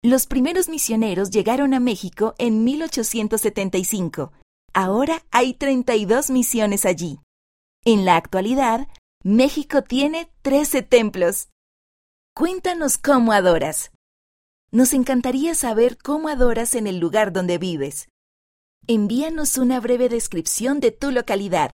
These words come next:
lo que haces en el día de reposo, tus actividades favoritas o cualquier cosa que se te venga a la mente.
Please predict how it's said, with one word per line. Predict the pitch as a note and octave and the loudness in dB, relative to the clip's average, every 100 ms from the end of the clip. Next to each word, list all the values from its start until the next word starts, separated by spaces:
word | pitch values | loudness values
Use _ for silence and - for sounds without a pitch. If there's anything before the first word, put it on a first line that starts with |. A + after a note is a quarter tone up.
| - | -6
lo | G#3 G#3+ | -2 2
que | G#3+ G#3+ | 2 0
haces | A3 A#3 A3+ | -2 -2 -2
en | G#3+ | -2
el | F#3+ F3+ | -4 -2
día | G#3 G#3 | 0 0
de | G#3 | -2
reposo, | F#3+ - G#3+ - C#3+ - _ - | -8 -6 -6 -4 -8 -12 _ -2
tus | B3+ | 0
actividades | B3+ - A#3+ A3 A#3 C4 D4 | 0 -4 -6 0 0 0 -2
favoritas | C#4+ C4+ C#4+ C4+ - A3 A#3 - | -2 -2 -2 -4 -6 -4 -4 -2
o | B3 | -4
cualquier | - A#3+ G3 C4 C4+ - | -2 -4 -4 -6 -6 -6
cosa | C4+ D4+ E4 | -8 -6 -6
que | D#4 C#4 | -6 -6
se | A#3 | -4
te | - F#3+ | -2 0
venga | G#3 G#3 F#3 | 0 0 0
a | F3+ | 2
la | F3 | 0
mente. | F3+ D#3 D3 C#3+ | -4 -8 -8 -10